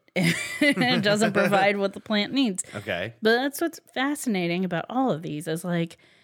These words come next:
Speaker 1: they live in areas they could not live, but they supplement by finding ways, ingenious ways, to trap bugs
Speaker 2: Yeah, right.
Speaker 1: and, and get something from them,
Speaker 2: I,
Speaker 1: so.
Speaker 2: I love thing-, like, plants that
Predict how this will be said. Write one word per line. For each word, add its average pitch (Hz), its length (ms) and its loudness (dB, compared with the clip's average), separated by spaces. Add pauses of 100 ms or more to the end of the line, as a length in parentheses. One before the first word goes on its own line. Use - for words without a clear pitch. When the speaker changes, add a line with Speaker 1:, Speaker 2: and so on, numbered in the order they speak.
(280)
Speaker 1:
they 277 120 -4
live 349 220 0
in 339 120 4
areas 277 640 -2 (180)
they 247 220 0
could 240 300 -4
not 240 460 -4
live, 165 640 0
but 180 280 -2
they 185 140 0
supplement 175 800 -6
by 156 280 -6
finding 170 680 -4
ways, 165 500 -2 (180)
ingenious 302 640 2
ways, 226 540 2
to 208 100 0
trap 247 420 2 (160)
bugs 202 760 0
Speaker 2:
Yeah, 139 300 2
right. 107 500 -2
Speaker 1:
and, 196 520 0
and 190 340 -2
get 196 220 -4
something 151 400 -6
from 143 240 -6
them, 139 180 -6
Speaker 2:
I, 139 140 0
Speaker 1:
so. 156 280 -4
Speaker 2:
I 147 120 -4
love 123 640 -2
thing-, 110 320 -4
like, 107 220 -8
plants 107 400 -10
that 107 200 -10